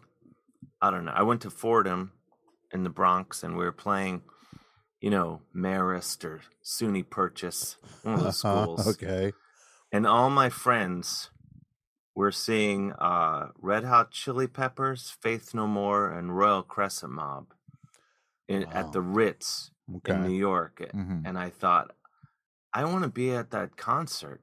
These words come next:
Speaker 1: This was like, uh, you know, before the Red Hot Chili Peppers w-, were the Red Hot Chili Peppers we know of today.
Speaker 2: Yes. This
Speaker 1: Which
Speaker 2: is
Speaker 1: is to say,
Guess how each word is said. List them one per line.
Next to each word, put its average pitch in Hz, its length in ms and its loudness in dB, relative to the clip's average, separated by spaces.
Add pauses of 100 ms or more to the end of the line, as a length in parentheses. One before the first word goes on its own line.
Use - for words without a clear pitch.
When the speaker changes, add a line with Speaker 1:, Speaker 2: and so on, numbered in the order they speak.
Speaker 1:
This 147 200 2
was 143 240 0
like, 101 320 2
uh, 82 240 2 (1600)
you 95 100 -4
know, 87 180 0
before 95 480 0
the 82 160 -6
Red 87 200 -4
Hot 85 240 0
Chili 90 320 -4
Peppers 80 500 -12
w-, - 200 -20 (520)
were 90 160 -2
the 80 140 -8
Red 82 200 -2
Hot 80 220 -4
Chili 92 280 -4
Peppers - 640 -12
we 87 140 -6
know 80 260 -8
of 73 160 -14
today. 80 360 -8 (120)
Speaker 2:
Yes. 98 540 -2 (400)
This 107 180 0
Speaker 1:
Which 110 100 0
Speaker 2:
is 85 100 -4
Speaker 1:
is 90 180 -6
to 90 100 -8
say, 80 380 -8